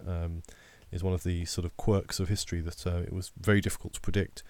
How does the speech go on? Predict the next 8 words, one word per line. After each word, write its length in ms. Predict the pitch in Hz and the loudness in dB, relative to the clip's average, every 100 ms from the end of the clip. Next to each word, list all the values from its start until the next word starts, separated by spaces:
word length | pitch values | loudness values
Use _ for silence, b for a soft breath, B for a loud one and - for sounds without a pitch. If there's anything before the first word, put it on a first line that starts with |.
| B B B B - | B B B B -2
um, 300 | 92 90 95 | 2 2 2
at 120 | 101 | -2
the 60 | 98 | -2
time. 540 | - 147 135 98 85 - B B B - | 2 6 8 6 4 -4 B B B -2
So, 380 | - 143 135 127 - | 10 12 12 8 2
um, 360 | 127 123 123 120 - _ - | 6 6 6 0 -10 _ -6
Jeremy 300 | 123 147 147 | 6 8 8
Corbyn, 540 | - 127 117 98 92 | 8 8 10 8 4